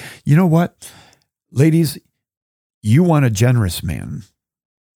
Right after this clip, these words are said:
Someone who gives, someone who lends, someone who conducts his affairs with justice. Now, what's justice? Well, justice is when someone receives what is due.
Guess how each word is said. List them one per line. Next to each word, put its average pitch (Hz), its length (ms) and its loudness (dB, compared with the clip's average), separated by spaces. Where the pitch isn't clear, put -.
Someone 208 320 0
who 160 140 4
gives, 117 520 -2
someone 170 380 0
who 147 140 2
lends, 101 640 -2
someone 175 400 0
who 151 140 2
conducts 139 480 0
his 123 160 -2
affairs 120 460 -2
with 107 260 -2
justice. 92 680 -4
Now, 107 120 -2
what's 196 300 -4
justice? 151 560 -4
Well, 147 240 -2
justice 131 640 0
is 123 360 0
when 123 300 0
someone 131 480 0
receives 131 760 -2
what 123 180 0
is 135 160 0
due. 180 540 -2